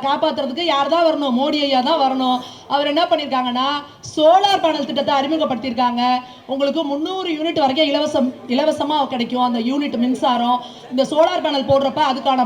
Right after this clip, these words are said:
மானியத்தை அறிவிச்சிருக்காங்க. இதனால உங்களுக்கு வருஷத்துக்கு பதினஞ்சாயிரத்துல இருந்து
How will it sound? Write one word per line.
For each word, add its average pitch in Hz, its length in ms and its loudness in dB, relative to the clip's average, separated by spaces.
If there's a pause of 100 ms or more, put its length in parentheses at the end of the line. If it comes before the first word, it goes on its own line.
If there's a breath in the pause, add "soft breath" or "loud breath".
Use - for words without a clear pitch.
மானியத்தை 330 500 2
அறிவிச்சிருக்காங்க. 240 540 -2 (340 loud breath)
இதனால 277 480 2
உங்களுக்கு 277 280 0
வருஷத்துக்கு 311 600 -2
பதினஞ்சாயிரத்துல 311 760 2
இருந்து 339 160 -2